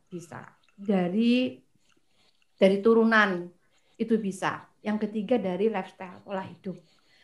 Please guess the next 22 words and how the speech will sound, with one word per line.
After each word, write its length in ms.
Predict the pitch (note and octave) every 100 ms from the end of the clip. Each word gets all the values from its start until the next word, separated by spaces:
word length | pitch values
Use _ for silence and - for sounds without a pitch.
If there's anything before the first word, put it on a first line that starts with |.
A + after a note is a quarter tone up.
| _
Kalau 120 | - G#3
dari 160 | G3 G#3+
virus 320 | A#3 A#3 D4+ C4+
di 80 |
luar 240 | G#3+ A#3 C#4+
kita 160 | D#4+
nggak 160 | E4 G3 G3
bisa 80 | G3
mencegah. 420 | G3+ G#3+ A#3+ G#3 G3+
Di 140 | F#3+ G3
luar 240 | G3+ G3
tuh 160 | D4 D4 -
banyak 480 | - A3+ A3+ B3+
sekali 320 | A3 A3 G3+ G3+
virus 320 | G#3+ A3 A3+
yang 240 | G#3+ G3+ G#3 - - _
setiap 400 | - _ - A3+
saat 320 | - A#3+ C4+
masuk 320 | C#4 A3 A3 -
ke 40 |
badan 240 | F#3+ F#3 G3
kita. 400 | - - D#3+